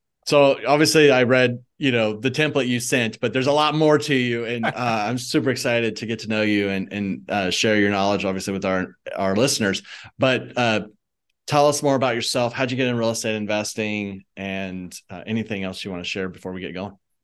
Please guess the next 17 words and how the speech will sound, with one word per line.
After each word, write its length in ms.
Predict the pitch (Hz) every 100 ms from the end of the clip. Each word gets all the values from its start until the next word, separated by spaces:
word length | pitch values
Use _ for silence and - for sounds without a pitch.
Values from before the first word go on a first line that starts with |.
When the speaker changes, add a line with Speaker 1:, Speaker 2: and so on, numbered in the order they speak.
| _ _ _ -
Speaker 2:
Yeah, 180 | 139 151
for 140 | 147
sure. 280 | 117 165 165
You 40 | 135
know, 120 | 135
I, 240 | 131 139
I 160 | 143 147
love, 280 | 160 151 139
uh, 280 | 139 135 123
telling 280 | 160 151 139
this 140 | 131
story 280 | - 139 135
because 320 | 123 135 123
just 200 | 131 -
like 200 | 135 120
you, 160 | 131 139
I 160 | 123